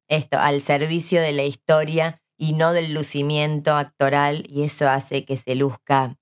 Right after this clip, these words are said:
enormemente. N-, n-, no está, digo, no está envuelta en el drama, sino que está en el personaje y con su, concentrada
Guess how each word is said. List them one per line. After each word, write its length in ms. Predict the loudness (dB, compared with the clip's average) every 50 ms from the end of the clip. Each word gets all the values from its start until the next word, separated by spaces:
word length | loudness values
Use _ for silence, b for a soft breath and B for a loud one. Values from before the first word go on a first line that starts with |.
| _ _ _ _
enormemente. 1200 | -2 -2 0 2 2 2 2 2 2 0 0 0 2 2 2 0 0 -2 -2 -2 -2 -4 -4 -6 -10 _ _ _ _ -16
N-, 140 | -14 -14 -10 -10
n-, 140 | -10 -10 -10 -6
no 120 | -4 -4 -4
está, 320 | -2 0 0 0 0 0
digo, 480 | -2 -2 0 2 2 2 0 -2 -6 -12 _ _ _ _ _ _ _ _ -18 -16 -16 -10 -4
no 200 | -2 0 0 0
está 200 | 0 0 0 2
envuelta 640 | 2 2 2 2 2 4 2 2 2 0 2 2 2
en 60 | 2
el 220 | 2 2 0 0 2
drama, 380 | 2 2 2 2 2 0 0
sino 320 | 0 0 -2 -2 -2 -2 -2
que 80 | -2
está 420 | -4 -4 -4 _ 2 2 4 4 2
en 100 | 2 0
el 160 | -2 -2 -2
personaje 880 | 0 -2 0 0 0 0 0 0 2 2 2 2 0 0 2 2 2 2
y 80 | 0 -2
con 260 | 0 0 0 0 -2 -4
su, 500 | -4 -2 -2 -2 -2 -2 -4 -6 -8 -12 _ _ _ _
concentrada 1160 | -2 0 0 2 2 2 2 2 2 2 4 4 4 4 4 2 2 0 0 0 -2 -4 -8